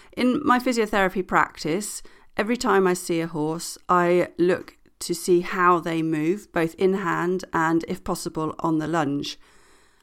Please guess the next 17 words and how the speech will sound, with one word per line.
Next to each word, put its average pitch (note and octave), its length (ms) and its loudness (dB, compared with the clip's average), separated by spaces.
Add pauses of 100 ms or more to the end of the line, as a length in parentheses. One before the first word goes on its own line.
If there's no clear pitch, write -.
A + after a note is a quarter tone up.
(120)
I'm A3+ 120 2
looking A3 280 2
for F#3+ 440 0 (340)
not - 260 2
only G3 420 6
the F3 360 6
quality A3 520 0
of D3+ 100 -6
movement, D3+ 580 -2 (180)
but - 120 -4
basically G#3 540 0
to - 180 -8
screen G3 520 2
the F3+ 100 -2
horse D#3+ 380 -6
for - 100 -4
lameness. F#3 640 2